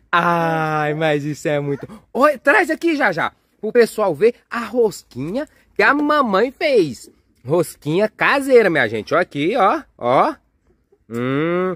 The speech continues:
se alguém quiser a receita, é só pedir pra ela lá no Instagram, não é, já já? Hum, então vem, já já. Senta aqui pra gente tomar. Ó o seu suco aí.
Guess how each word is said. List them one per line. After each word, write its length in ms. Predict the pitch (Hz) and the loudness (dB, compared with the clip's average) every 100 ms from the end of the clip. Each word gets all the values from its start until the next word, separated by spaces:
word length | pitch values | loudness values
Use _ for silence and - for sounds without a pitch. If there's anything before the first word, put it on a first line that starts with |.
| - _ | -10 _
se 120 | 143 | -4
alguém 200 | 131 147 | -2 -2
quiser 300 | 170 143 160 | -2 0 0
a 40 | |
receita, 720 | 160 151 - 143 196 - 214 - - - | 0 -4 -2 0 0 -2 -6 -12 -20 -10
é 120 | 117 | -10
só 180 | - 131 | -4 -6
pedir 280 | 160 147 156 | -4 -8 -6
pra 180 | 175 170 | 0 0
ela 160 | 170 | 0
lá 160 | 160 160 | -2 -2
no 60 | |
Instagram, 560 | 170 - 220 208 151 160 | -4 -4 -4 -2 -2 0
não 100 | 151 | 0
é, 220 | 226 339 | 2 4
já 180 | 285 196 | 4 4
já? 300 | 160 110 78 _ _ _ - _ _ _ _ _ 120 | 2 -2 -4 _ _ _ -20 _ _ _ _ _ -10
Hum, 1000 | 117 123 135 147 156 165 165 175 165 135 - _ _ _ - | -6 -4 -4 -4 -4 -4 -4 -4 -6 -10 -18 _ _ _ -10
então 300 | 139 190 214 | -2 2 2
vem, 200 | 156 190 | 2 -2
já 160 | 226 226 | -2 -8
já. 240 | 196 123 _ | -10 -12 _
Senta 260 | - 202 233 | -6 -2 -2
aqui 140 | 220 | -4
pra 120 | 226 214 | -6 -4
gente 240 | 208 - | -6 -6
tomar. 380 | 220 185 202 233 _ - | -6 -6 -6 -8 _ -6
Ó 80 | 208 | -2
o 40 | |
seu 160 | 226 196 | 0 0
suco 300 | 196 - 165 | -4 -6 -6
aí. 220 | 113 | -6